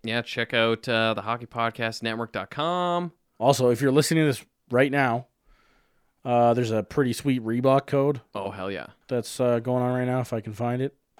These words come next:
Speaker 2: Sixty percent off.
Speaker 1: Yeah.
Speaker 2: Where
Speaker 1: Hit
Speaker 2: is
Speaker 1: that
Speaker 2: it?
Speaker 1: up. We will
Speaker 2: Uh,
Speaker 1: I think we have retweeted that one. I'm not sure.
Speaker 2: We have, but I'll make sure to tweet it again.
Speaker 1: Yeah,
Speaker 2: But
Speaker 1: we'll,
Speaker 2: I think
Speaker 1: we'll get
Speaker 2: that
Speaker 1: it out
Speaker 2: goes
Speaker 1: again.
Speaker 2: till, uh, Friday.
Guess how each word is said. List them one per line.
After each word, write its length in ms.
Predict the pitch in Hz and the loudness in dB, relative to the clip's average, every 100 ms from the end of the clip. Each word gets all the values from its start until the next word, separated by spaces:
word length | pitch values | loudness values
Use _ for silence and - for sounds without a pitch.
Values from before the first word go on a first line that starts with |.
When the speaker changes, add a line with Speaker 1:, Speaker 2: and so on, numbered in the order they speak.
| _ _ _ | _ _ _
Speaker 2:
Sixty 360 | - - - 120 | -4 -4 -4 -10
percent 280 | 104 113 | -6 -4
off. 320 | 117 127 - - _ _ _ _ _ _ 104 | -2 -2 -6 -16 _ _ _ _ _ _ -8
Speaker 1:
Yeah. 280 | 98 110 101 - - - - - - _ _ | -4 -2 -4 -10 -20 -20 -20 -20 -20 _ _
Speaker 2:
Where 120 | - 165 | -4 -2
Speaker 1:
Hit 20 | |
Speaker 2:
is 40 | |
Speaker 1:
that 220 | 165 107 113 | 2 2 2
Speaker 2:
it? 40 | |
Speaker 1:
up. 200 | 117 143 - _ | 2 -2 -10 _
We 260 | 110 104 | -6 -4
will 600 | 101 104 101 98 98 95 - _ _ _ - | -2 -2 0 0 -2 -4 -10 _ _ _ -6
Speaker 2:
Uh, 640 | 135 131 135 135 135 135 | -2 0 0 -2 -2 -2
Speaker 1:
I 60 | 131 | -4
think 260 | - 202 - | -4 -8 -4
we 120 | 170 | -2
have 220 | 135 151 | 2 0
retweeted 480 | 147 156 - 165 165 | 0 -8 -8 -8 -6
that 160 | 165 160 | -6 -6
one. 120 | 170 | -6
I'm 120 | 156 | -6
not 160 | 135 135 | -6 -8
sure. 240 | - 123 | -8 0
Speaker 2:
We 80 | 135 | 4
have, 180 | 131 120 | 6 6
but 100 | 120 | 4
I'll 60 | 120 | 0
make 160 | 123 | 0
sure 160 | 113 123 | -2 -6
to 60 | 104 | -4
tweet 140 | 123 | -4
it 40 | 110 | -2
again. 180 | 110 110 | -2 -2
Speaker 1:
Yeah, 140 | 92 | -2
Speaker 2:
But 100 | 117 | -4
Speaker 1:
we'll, 80 | 92 | -4
Speaker 2:
I 40 | 127 | 2
think 200 | 160 156 | 2 6
Speaker 1:
we'll 100 | 147 | 6
get 40 | |
Speaker 2:
that 40 | 147 | 6
Speaker 1:
it 20 | |
out 40 | |
Speaker 2:
goes 120 | 143 | 4
Speaker 1:
again. 80 | - | 2
Speaker 2:
till, 240 | 135 123 120 | 2 4 4
uh, 480 | 120 117 117 113 98 _ - _ | 4 4 2 0 -4 _ -20 _
Friday. 400 | - 120 110 95 | -4 -2 -2 -6